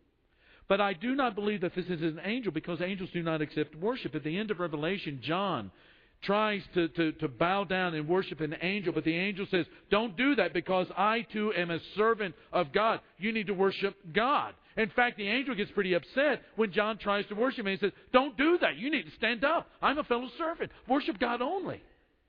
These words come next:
This man in Joshua five not only accepts that Joshua is bowing down before him, but he takes it, he takes it one step further. He says, "You need to take your shoes off because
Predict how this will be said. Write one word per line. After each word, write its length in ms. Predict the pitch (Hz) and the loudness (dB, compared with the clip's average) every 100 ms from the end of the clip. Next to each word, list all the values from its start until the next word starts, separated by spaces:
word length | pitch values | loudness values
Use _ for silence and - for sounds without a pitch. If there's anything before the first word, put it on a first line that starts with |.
| _ _ _ _ _ _ _ _ _ _ _ | _ _ _ _ _ _ _ _ _ _ _
This 160 | - 277 240 | -2 0 0
man 320 | 277 302 254 | -2 0 -2
in 160 | 208 | -2
Joshua 400 | 175 220 220 196 | 0 0 0 -6
five 300 | 180 233 247 | -2 0 0
not 200 | 190 247 | -2 -2
only 240 | 262 226 165 | 0 0 -2
accepts 460 | 151 - 240 226 | -2 -4 -4 -4
that 140 | - 123 | -6 -4
Joshua 400 | 180 220 208 175 | -2 -2 -4 0
is 160 | 165 - | 0 2
bowing 440 | 175 208 208 170 | 0 0 -2 -2
down 400 | 165 185 214 208 | -2 0 0 -2
before 460 | 160 - 190 208 190 | -6 -4 0 2 2
him, 140 | 139 - - | -4 -8 -4
but 100 | 175 | -4
he 80 | 175 | -2
takes 300 | 196 190 180 | -2 -2 -4
it, 80 | - | -12
he 160 | 156 165 | -8 -6
takes 240 | 165 196 | -4 -4
it 100 | 160 143 | -6 -6
one 200 | 185 202 | -6 -6
step 160 | - 202 _ | -6 -6 _
further. 280 | 175 170 127 - - | -4 -2 -4 -10 -8
He 100 | 208 | -4
says, 200 | 175 156 | -2 -4
"You 120 | 220 | -4
need 160 | 285 165 | -4 -4
to 60 | |
take 260 | 147 175 156 | -4 -4 -2
your 100 | 156 - | -6 -4
shoes 240 | 226 247 180 | -4 -4 -2
off 160 | 156 - - | -2 -4 -4
because 320 | - - 180 | -4 -2 -4